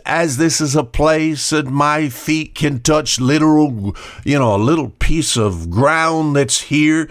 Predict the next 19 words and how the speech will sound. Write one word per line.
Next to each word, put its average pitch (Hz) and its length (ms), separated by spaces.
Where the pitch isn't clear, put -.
that 98 160
God 135 240
has 123 180
allowed 120 340
us 113 160
to 113 140
live, 120 320
heaven 120 480
is 113 520
that 110 460
place. - 640
Oh, 104 320
it's - 160
a 87 40
place 113 320
to 92 120
put - 240
your 82 140
heart. 90 420